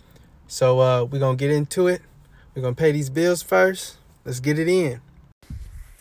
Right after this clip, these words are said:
What's going on, family? This is Brother Tech Nico, the Tech Meister of Love, technically sound, technically everything you need him to be when you need him to be it. And that's right,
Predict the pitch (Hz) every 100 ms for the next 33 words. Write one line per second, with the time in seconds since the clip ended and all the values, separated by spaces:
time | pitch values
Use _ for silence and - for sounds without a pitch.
0 | _ - - - 151 156 131 120 113 113
1 | 123 123 120 120 123 - - - - 151
2 | 139 120 123 117 110 120 117 120 120 120
3 | 120 117 - 127 143 123 120 123 - 127
4 | 120 120 120 120 - 147 143 120 123 -
5 | 127 123 120 117 - 151 131 127 123 135
6 | 131 127 127 123 123 123 123 120 117 120
7 | 117 - - _ 131 131 120 120 120 120
8 | 120 120 120 - 117 - - - 117 117
9 | 117 - 120 120